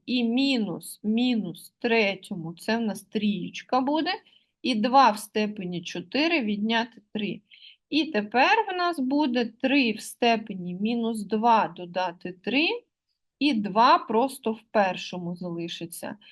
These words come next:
І мінус два додати три також перший зробить нам. Три в першому степені на два в першому степені, тобто це все разом дасть нам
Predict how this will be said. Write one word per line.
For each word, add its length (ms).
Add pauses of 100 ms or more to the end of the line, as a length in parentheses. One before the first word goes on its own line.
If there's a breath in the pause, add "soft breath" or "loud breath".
(180 loud breath)
І 140
мінус 400
два 300
додати 480
три 280
також 420
перший 540
зробить 580
нам. 300 (100)
Три 280
в 100 (100)
першому 580
степені 680
на 200
два 260
в 200
першому 540
степені, 580
тобто 400
це 200
все 300
разом 460 (360 loud breath)
дасть 440
нам 260